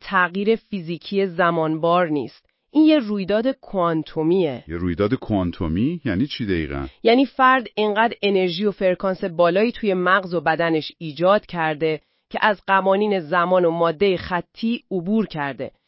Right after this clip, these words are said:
Speaker 1: تو رویداد کوانتومی، انرژی مستقیماً ماده رو تغییر می‌ده، بدون نیاز به گذر زمان طولانی.
Speaker 2: واو، این واقعاً تصویر بزرگتری از توانایی ماست.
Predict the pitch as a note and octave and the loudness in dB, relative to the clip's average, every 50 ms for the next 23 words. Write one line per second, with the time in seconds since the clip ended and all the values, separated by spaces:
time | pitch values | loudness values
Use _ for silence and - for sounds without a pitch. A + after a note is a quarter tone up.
0 | _ _ _ _ _ - D#4 D#4 D4+ D4+ C#4 C4 C#4+ D4 D4 C4+ - - - G#3+ | _ _ _ _ _ -2 0 2 2 2 4 4 4 4 4 2 -2 -2 0 2
1 | F#3+ F3 E3+ E3 - F3+ E3 D#3+ E3 F3 F#3+ - _ - G3+ G3+ G3+ G3+ G3 F3+ | 2 2 2 0 0 0 2 2 4 2 2 0 _ -2 0 2 2 2 2 2
2 | G3 B3 B3 A3+ G#3 G3 - - - F#3+ E3 E3+ E3+ F3 F#3 F#3+ G3 G3+ F#3+ F#3 | 2 2 2 2 0 -2 -4 -4 -4 -2 0 0 0 2 2 2 2 0 2 2
3 | F3 E3+ E3 C#3+ - G3+ G#3 G3 F#3+ - - E3 E3+ E3 D#3 D3 F3 F3 D3+ D#3 | 2 2 2 2 2 2 2 2 0 -4 -4 -2 -2 -2 0 0 0 0 0 0
4 | D3 C#3+ - D3 C3+ - _ _ _ _ _ _ _ - A3+ B3+ A#3 A#3 A3+ G#3 | -2 -4 -4 -8 -8 -10 _ _ _ _ _ _ _ 0 0 2 2 4 4 4
5 | F3+ F3 F3 F3 F3+ F3+ F3 D3 E3 E3+ D3 E3+ E3+ D#3 F#3 F3+ F3 E3+ C#3 E3+ | 4 4 4 4 4 4 2 0 -4 -4 -2 -2 0 2 2 2 2 2 0 0
6 | D#3+ D#3+ D#3+ D#3+ D#3 D3+ - - - D3 C#3+ C#3+ C#3 C#3 C#3+ C#3 C3 D3 _ _ | 0 0 2 0 0 -2 -4 -6 -6 -4 -4 -2 -2 -2 -4 -6 -8 -12 _ _
7 | _ - D2 C#2+ D2+ E2+ F2 F2+ F2+ F2 F2 E2+ E2+ D#2+ D#2 D2+ C#2 C#2 - - | _ -20 -16 -8 -4 -2 -2 0 0 -2 -2 -2 -4 -4 -6 -8 -8 -10 -12 -14
8 | _ - F#2 F#2+ F2+ F2+ E2+ D#2+ D2 D2+ F#2 F#2+ F#2 - F2+ E2 D#2+ - - - | _ -12 -12 -10 -6 -6 -6 -6 -4 -4 -6 -6 -6 -6 -6 -8 -8 -8 -8 -6
9 | F#2+ G#2+ F2+ D2+ - G2 F2+ E2 F2+ E2+ - - E2+ D#2+ E2 E2 D#2+ D#2 - - | -6 -6 -6 -4 -6 -6 -4 -4 -6 -8 -6 -6 -4 -4 -2 -2 -4 -6 -8 -12
10 | - - D#2+ D#2 C#2+ D2 C#2+ C#2+ C#2+ C#2+ D2 D2+ D2 C2+ C2 B1 B1+ - - - | -10 -8 -6 -6 -4 -6 -6 -6 -6 -6 -6 -8 -8 -8 -10 -10 -12 -16 -18 -20
11 | _ | _